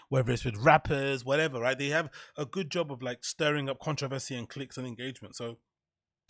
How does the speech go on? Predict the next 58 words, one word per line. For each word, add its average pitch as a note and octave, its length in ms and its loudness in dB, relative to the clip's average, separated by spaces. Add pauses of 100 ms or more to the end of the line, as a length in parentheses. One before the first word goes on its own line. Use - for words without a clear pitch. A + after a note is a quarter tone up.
(120)
I C3+ 80 4
guess F#3 200 4
you D#3 60 2
should C#3 180 2
probably C#3 280 2
look D3+ 180 4
at C3+ 60 2
it C#3+ 100 -4
through C#3 140 0
that A#2 180 0
lens. C3+ 360 2 (360)
But D3 80 8
I C3+ 100 10
haven't F3+ 300 6
really E3+ 140 6
seen D#3 340 2
people A#2+ 480 -2 (360)
do D3+ 200 2
this C3+ 160 0
before, A2 560 -2
like A#2+ 160 -2
a - 20 -4
power C3 380 4
ranking, A2+ 360 -2
or A2+ 140 0
maybe D#3+ 180 4
I C#3 40 8
haven't C3 200 4
noticed B2+ 280 2
it A#2 80 -2
from A2+ 100 -4
previous A2+ 400 -6
years. A2+ 240 -6 (260)
I A2+ 120 2
know D3+ 180 8
Hypebeast C3 440 6
does, B2 200 10
like, A#2 240 4 (240)
the A2 140 0
hundred B2 340 4
most A#2+ 160 2
important A#2 380 0
people, B2 200 4
but - 120 2
it's - 80 2
just E3+ 160 2
the A2+ 40 -2
same A#2 360 2
old G#2 120 0
fucking G#2 320 -6
names, A#2 280 -2
and A#2 80 -6
it's G2+ 100 -10
not B2 140 -8
really A2 140 -6
that A2 180 -4
important. G#2 420 -4
But G#2 180 -4